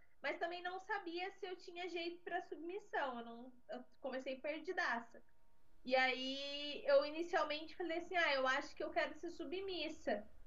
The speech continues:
porque eu não sei nada, eu quero aprender e vai ser muito mais fácil se eu for submissa." Aí ela me falou, na época não era ela, né, na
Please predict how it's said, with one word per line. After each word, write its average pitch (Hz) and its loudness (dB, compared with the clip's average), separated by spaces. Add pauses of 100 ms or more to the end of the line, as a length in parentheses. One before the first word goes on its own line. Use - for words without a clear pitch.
(200)
porque 262 10
eu 240 4
não 262 2
sei 285 4
nada, 294 6
eu 285 6
quero 262 4
aprender 277 4
e 269 0
vai 247 2
ser 285 0
muito 294 -2
mais 339 4
fácil 311 4
se 359 0
eu 349 0
for 330 0
submissa." 320 2 (640)
Aí 262 8
ela 285 8
me 302 -8
falou, 285 0
na 254 4
época 277 0
não 269 -2
era 262 6
ela, 302 4
né, 277 0
na 262 0